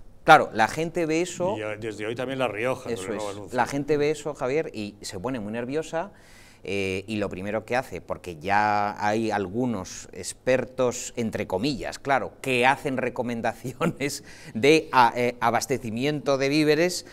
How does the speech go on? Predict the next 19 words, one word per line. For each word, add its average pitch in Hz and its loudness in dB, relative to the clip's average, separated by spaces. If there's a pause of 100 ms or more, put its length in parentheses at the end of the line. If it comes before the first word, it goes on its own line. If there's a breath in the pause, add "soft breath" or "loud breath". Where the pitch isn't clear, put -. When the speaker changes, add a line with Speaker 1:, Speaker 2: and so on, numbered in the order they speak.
(120 loud breath)
Speaker 1:
como 107 -2
si 117 -6
esto 123 -4
fuese 135 -2
la 101 0
Tercera 107 -2
Guerra 107 -2
Mundial, 110 -2
y 90 -8
yo 95 -6
creo 113 -8
que 110 -10
es - -12
una 107 -6
exageración, 123 -4
pero 117 2
también 107 2
es 131 2
verdad 135 4